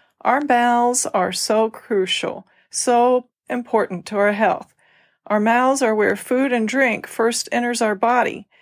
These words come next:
If our mouths are not healthy, then the rest of our bodies can't be healthy either. I have even heard that the plaque in our mouth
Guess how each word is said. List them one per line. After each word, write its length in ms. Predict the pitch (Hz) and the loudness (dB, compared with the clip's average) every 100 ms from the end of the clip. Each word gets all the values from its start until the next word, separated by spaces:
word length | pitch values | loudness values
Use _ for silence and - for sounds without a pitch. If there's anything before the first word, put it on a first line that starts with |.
| _ _ _ | _ _ _
If 160 | 208 208 | -4 0
our 120 | 208 | 2
mouths 400 | 208 285 285 220 | 2 2 2 2
are 100 | 202 | 0
not 220 | 196 185 | 2 0
healthy, 460 | 196 196 196 208 208 | 2 0 2 -2 -2
then 160 | 208 | -2
the 100 | 202 | -2
rest 260 | 196 - - | 0 0 0
of 80 | 202 | 0
our 120 | 190 | 0
bodies 340 | 196 196 202 | 2 2 0
can't 300 | - 226 208 | 0 -2 -2
be 140 | 226 233 | -2 0
healthy 340 | 247 254 262 | 0 0 -4
either. 500 | 269 330 294 185 190 _ _ - _ _ _ | 0 0 0 -2 -6 _ _ -20 _ _ _
I 160 | 233 240 | 0 2
have 240 | 240 220 | 2 -2
even 340 | - 262 302 302 | -4 -2 0 0
heard 360 | 269 247 240 | 2 2 2
that 140 | 220 220 | 0 -4
the 60 | |
plaque 460 | 208 - 240 254 262 | -8 0 0 0 -2
in 80 | 240 | -2
our 160 | 220 | 0
mouth 480 | 226 262 240 202 220 | 0 2 2 2 -2